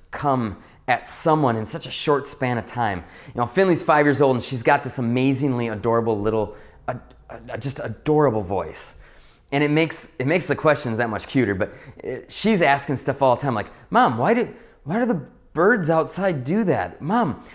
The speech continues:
why, why can we hug each other, but we can't hug other people right now? Mom, what exactly is a coronavirus?" Which, does anybody really know? "Mom, why does, why do people have to burp sometimes?" I asked Crystal how much she thinks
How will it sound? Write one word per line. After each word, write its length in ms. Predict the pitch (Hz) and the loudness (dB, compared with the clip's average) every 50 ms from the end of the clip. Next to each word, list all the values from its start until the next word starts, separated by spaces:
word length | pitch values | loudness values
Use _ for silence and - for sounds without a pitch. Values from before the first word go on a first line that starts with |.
| - - - | -20 -12 -2
why, 200 | 156 180 226 240 - - - - - - | 0 2 2 2 -2 -10 -20 -20 -20 -18
why 280 | 82 92 123 175 226 | -8 0 2 2 2
can 180 | 240 - 151 135 | 2 2 2 4
we 120 | 175 247 | 4 4
hug 180 | 277 269 190 151 | 4 4 4 2
each 180 | 143 135 - 156 | 0 0 2 2
other, 140 | 143 143 | 2 2
but 180 | 131 127 131 - | 2 2 0 0
we 80 | 156 - | -2 -4
can't 240 | - 208 196 170 | -2 0 0 2
hug 180 | 147 135 139 143 | 2 2 4 4
other 180 | 190 220 269 - | 4 2 2 -2
people 280 | - 156 131 - 117 | -2 -6 -4 -2 0
right 180 | 107 104 98 98 | 0 0 -2 -2
now? 200 | 98 92 85 - - - - - | -4 -4 -4 -4 -10 -20 -12 -4
Mom, 300 | 127 190 240 208 131 107 | 2 4 4 4 4 2
what 140 | 110 156 214 | 2 2 2
exactly 440 | 175 135 175 170 165 - 165 165 170 | 2 2 2 2 2 2 0 2 2
is 120 | 170 143 | 2 0
a 60 | 127 | -2
coronavirus?" 1040 | 113 - 117 107 117 160 226 233 160 113 110 92 90 90 90 - - - - - _ | -6 -4 -2 0 2 2 2 2 2 2 2 2 2 -4 -8 -12 -12 -14 -14 -14 _
Which, 320 | - 107 101 - - - - | -8 -8 -8 -8 -14 -12 -10
does 140 | 95 87 | -8 -6
anybody 260 | 95 98 98 104 110 113 | -4 -4 -2 0 0 0
really 220 | 113 117 117 113 | 0 0 -2 -2
know? 180 | 120 127 131 135 - - - - - - | -4 -4 -6 -6 -10 -20 -20 -20 -10 -2
"Mom, 420 | - 165 226 269 214 123 92 - - - - - | 2 4 4 4 2 0 -4 -8 -14 -20 -18 -4
why 240 | - 135 180 226 | 0 2 2 4
does, 200 | 240 226 147 - - - - - _ | 2 2 -2 -4 -10 -16 -20 -20 _
why 100 | - 160 | -4 -4
do 80 | 214 247 | -4 -2
people 240 | - 240 214 196 190 | -4 -4 0 0 0
have 100 | 151 - | 0 0
to 220 | 131 104 95 95 123 - - - - - - | -4 -4 -4 -8 -14 -18 -20 -20 -20 -10 -2
burp 240 | - 151 233 240 - | 0 0 0 0 -2
sometimes?" 840 | - 170 131 110 104 101 107 92 80 78 82 - - - - - - _ _ - _ - - _ _ - - - - - - - - | -2 -2 -2 -2 -2 -6 -6 -6 -6 -8 -12 -14 -16 -16 -18 -20 -20 _ _ -20 _ -20 -20 _ _ -20 -20 -20 -20 -20 -20 -4 0
I 60 | 147 | 2
asked 240 | 156 175 175 - - | 4 4 2 0 2
Crystal 440 | - 175 170 175 - 135 120 113 - - - - - - - _ - | 2 2 2 4 2 0 0 0 -4 -12 -20 -20 -20 -20 -20 _ -6
how 180 | - - 160 170 | -4 2 2 4
much 240 | 180 180 165 - - | 4 4 2 0 -2
she 100 | - 147 | -4 -4
thinks 540 | 135 - 151 151 151 147 - - - - | -2 2 2 2 2 0 -2 -8 -8 -12